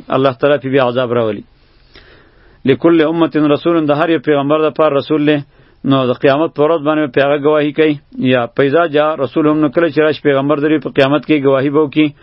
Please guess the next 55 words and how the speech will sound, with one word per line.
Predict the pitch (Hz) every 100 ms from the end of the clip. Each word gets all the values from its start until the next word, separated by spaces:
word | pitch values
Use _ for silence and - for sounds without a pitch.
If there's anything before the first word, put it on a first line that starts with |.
| - -
نو | 123
قضیه | 123 139 123 165
بینهم | 151 151 156
بالقسط، | 147 143 160 143 127 - _ _ _ _ _ -
فیصله | 143 143 151 160
به | 156
وشي | 156 156
د | 147
دوی | 160
په | 147
منځ | 160 160
کې | 165
په | 143
انصاف | 139 127 156 151
باندې، | 156 151
وهم | 139 156
لا | 156 151
یظلمون، | 143 139 151 156 156
او | -
دوی | 135 170
سره | 165 147
به | 143
هیڅ | 175
قسم | - 135 143
ظلم | 143 151
نه | 156 143
کیږي، | 151 151 156 151 -
الله | 131 131 123
تعالی | 143
په | 139
چا | 131 147
باندې | 135 120
ظلم | 135 127
نه | 127
کوي. | 123 107 _ - - -
ویقولون، | 143 143 131 160 165 156 131 101 -
او | 139
دوی | 127 147
وایي، | 143 135 107 - - _
متى | 135 127 160 165
هذا | 156 156
الوعد، | 135 143 151 151 143
کله | 170
به | 160
دغه | 156 151 151
وعده | 143 135 147
د | 147
قیامت، | 160 151 147
ان | 139 139
کنتم | 165 151 156
صادقین، | 143 156 156 135 151
که | 143
تاسو | 135 151 147
رښتونی | 156 - 160 160
یئ. | 156